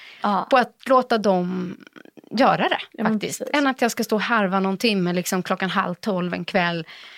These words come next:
Speaker 2: när barnen sover.
Speaker 1: Nej, men det är så jobbigt.
Speaker 2: Och gå och lägga mig med mitt nya fina fönade hår.
Speaker 1: Mm.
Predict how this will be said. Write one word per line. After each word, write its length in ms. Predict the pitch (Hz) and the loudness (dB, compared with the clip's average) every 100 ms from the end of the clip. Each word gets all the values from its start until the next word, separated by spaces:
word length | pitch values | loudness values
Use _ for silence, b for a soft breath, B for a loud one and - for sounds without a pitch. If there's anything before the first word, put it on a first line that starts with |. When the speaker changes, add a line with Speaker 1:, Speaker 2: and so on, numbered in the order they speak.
| B | B
Speaker 2:
när 80 | 214 | 2
barnen 380 | 214 202 196 190 | 4 4 4 2
sover. 420 | - 202 190 175 233 | 4 4 6 6 4
Speaker 1:
Nej, 80 | |
men 100 | 233 | 4
det 60 | 202 | 4
är 40 | |
så 140 | 202 - | 0 -2
jobbigt. 160 | - 214 | -2 0
Speaker 2:
Och 40 | |
gå 60 | 240 | 2
och 60 | |
lägga 380 | 226 226 190 220 | 4 4 2 2
mig 180 | 311 403 | 4 4
med 80 | 262 | 4
mitt 100 | 196 | 4
nya 380 | 233 240 214 202 | 4 6 4 2
fina 480 | - 240 220 202 | 2 2 6 4
fönade 480 | 196 233 220 202 202 | 2 2 2 4 4
hår. 340 | 226 202 196 226 _ - 440 262 | 4 6 4 4 _ 2 4 4
Speaker 1:
Mm. 340 | 214 196 196 | 2 2 -2